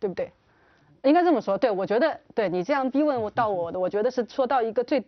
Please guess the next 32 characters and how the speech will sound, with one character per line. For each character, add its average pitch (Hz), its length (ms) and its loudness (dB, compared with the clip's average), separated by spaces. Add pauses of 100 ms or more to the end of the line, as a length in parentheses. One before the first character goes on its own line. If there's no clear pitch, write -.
(140)
最 330 220 0
根 262 200 0
本 190 140 -4
的 156 80 -8
东 175 180 -10
西。 208 140 -12
我 202 140 -2
这 320 120 0
个 277 80 4
人 233 160 0
的 254 120 -2
软 185 180 -4
弱 208 160 -6
就 208 100 -8
是 208 120 -4
在 196 180 -2
于 208 80 0
我 185 100 -2
对 240 160 0
主 185 200 -6
流 175 120 -4
价 226 160 -2
值 - 140 -8
观 208 180 -6
其 - 160 -8
实 214 120 -4
永 196 120 -2
远 180 180 -4
是 - 140 -8
屈 - 280 -4
服 - 180 -8
的。 - 180 -14